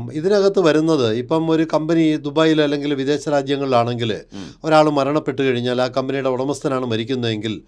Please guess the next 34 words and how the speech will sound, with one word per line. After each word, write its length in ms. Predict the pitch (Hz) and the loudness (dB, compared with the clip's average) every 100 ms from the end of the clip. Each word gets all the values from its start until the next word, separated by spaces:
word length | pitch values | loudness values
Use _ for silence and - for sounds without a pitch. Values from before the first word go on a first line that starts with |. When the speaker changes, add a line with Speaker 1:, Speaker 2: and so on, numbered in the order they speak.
| - | -16
Speaker 2:
ഉം. 80 | 92 87 | -8 -2
Speaker 1:
പെട്ടെന്ന് 380 | 147 180 165 135 | 2 2 2 2
തന്നെ 260 | 120 120 117 110 - _ 113 | 0 0 -2 -6 -16 _ -4
അവിടെ 220 | 127 131 127 120 113 120 135 | 0 2 2 0 -4 -6 0
ഫാമിലി 340 | 139 139 139 131 | 0 0 -2 -2
കോർട്ട്, 260 | 117 110 131 | -4 -4 -2
പേഴ്സണൽ 280 | 127 143 131 | -2 -2 -4
സ്റ്റാറ്റസ് 360 | 143 120 123 - | -4 -4 -4 -6
കോർട്ടിൽ 200 | 120 113 110 | -6 -6 -8
ഒരു 80 | 113 | -8
കേസ് 200 | 117 117 101 | -10 -10 -12
ഫയൽ 120 | 85 82 | -14 -16
ചെയ്യും, 240 | 80 82 _ _ - | -20 -20 _ _ -14
Speaker 2:
ഉം. 100 | 90 131 | -10 0
Speaker 1:
അദ്ദേഹത്തിൻ്റെ 340 | 147 139 131 123 | 2 4 2 2
അവകാശികളെ 500 | 139 131 120 110 110 | 2 2 0 -6 -6
തീരുമാനിക്കാൻ. 500 | 107 98 92 85 98 - _ - 107 | -8 -10 -14 -16 -16 -18 _ -18 -14
Speaker 2:
ഉം. 80 | 82 - - 156 | -14 -16 -8 0
Speaker 1:
അതിവിടെയും 460 | 185 202 202 214 196 | 4 6 8 8 8
നമുക്ക് 240 | 156 147 147 143 | 4 2 0 2
കോടതിയിൽ, 400 | 143 143 131 123 139 139 _ _ 170 | 2 2 2 2 0 -4 _ _ -2
മുൻസിഫ് 360 | 190 190 196 | 0 2 0
കോടതിയിലാണ് 460 | 175 147 143 123 117 | 0 0 2 2 2
ഇവിടെ 140 | 117 123 | 0 -2
ഫയൽ 160 | 104 98 92 | -2 -6 -6
ചെയ്യുന്നത്, 360 | 85 80 - 92 | -10 -14 -14 -14
Speaker 2:
ഉം. 120 | 73 69 - | -14 -12 -8
Speaker 1:
ഇന്ത്യയിലാണെങ്കിൽ. 600 | 160 160 135 104 95 87 82 | 2 4 6 2 -4 -12 -14
Speaker 2:
ഉം. 100 | 98 76 - 156 | -14 -16 -2 2
Speaker 1:
അവിടെ 180 | 196 202 | 6 8
Speaker 2:
അത് 80 | 147 | 8
ആരാണ് 320 | 135 147 156 143 | 8 6 2 0
ഫയൽ 140 | 135 135 | -2 0
ചെയ്യേണ്ടത്? 300 | 135 127 123 | 0 -2 -4